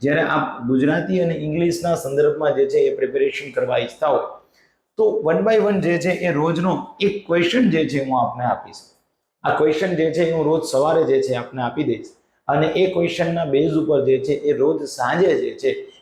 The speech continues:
એ હું તમને ક્વેશ્ચન એનો સોલ્વ કરાવી દઈશ. રોજ સાંજે જે છે એ આપણો સમય રહેશે સાંજે નવ વાગ્યાનો દોસ્તો. સાંજે નવ વાગ્યાના ટકોરે જે છે એ હું તમને જે ક્વેશ્ચન આપીશ, for example તરીકે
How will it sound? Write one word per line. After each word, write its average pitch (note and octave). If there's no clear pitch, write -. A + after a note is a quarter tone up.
એ E3+
હું E3
તમને C3+
ક્વેશ્ચન A#2
એનો G#2+
સોલ્વ A2+
કરાવી F2+
દઈશ. -
રોજ F#3+
સાંજે E3+
જે D#3
છે D#3
એ D3+
આપણો C3+
સમય D3
રહેશે C3
સાંજે C3+
નવ C#3
વાગ્યાનો G2+
દોસ્તો. G2
સાંજે D3+
નવ D#3+
વાગ્યાના D#3
ટકોરે C#3
જે A#2
છે -
એ C3+
હું F3+
તમને F3
જે D3+
ક્વેશ્ચન D3
આપીશ, D3+
for E3
example C3
તરીકે B2+